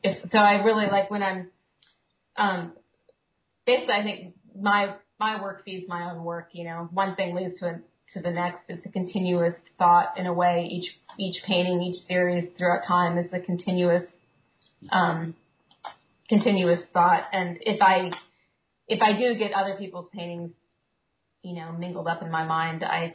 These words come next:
I tend to, um, get distracted, you know, it's really,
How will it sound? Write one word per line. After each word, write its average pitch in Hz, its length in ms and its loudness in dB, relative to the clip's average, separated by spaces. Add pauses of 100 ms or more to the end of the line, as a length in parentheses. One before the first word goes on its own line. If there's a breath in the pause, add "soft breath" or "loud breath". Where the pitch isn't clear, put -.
(140)
I 170 100 0 (140)
tend 170 260 -6
to, 165 260 -4 (800)
um, - 400 -6 (1200)
get 170 280 -4
distracted, 151 680 -4
you 160 80 -10
know, 160 200 -8
it's - 140 -16
really, 160 200 -2